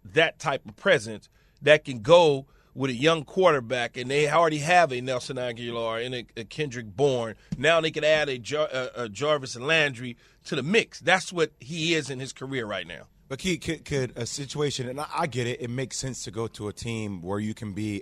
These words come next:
Speaker 2: a part of something bigger than yourself. But if a team like Chicago came around,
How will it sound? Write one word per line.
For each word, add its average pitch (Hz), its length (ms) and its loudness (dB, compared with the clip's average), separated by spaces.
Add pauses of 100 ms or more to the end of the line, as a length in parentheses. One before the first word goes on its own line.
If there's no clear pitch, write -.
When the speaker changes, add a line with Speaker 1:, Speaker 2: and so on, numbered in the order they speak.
Speaker 2:
a 92 100 -8
part 120 520 -6 (420)
of - 140 -6
something 101 380 -8
bigger 101 420 -6
than 98 160 -10
yourself. 98 400 -6
But 104 140 -4
if 101 100 -8
a 101 60 -8
team 170 300 -6
like 117 160 -4
Chicago 101 600 -6
came 92 240 -10
around, 82 340 -10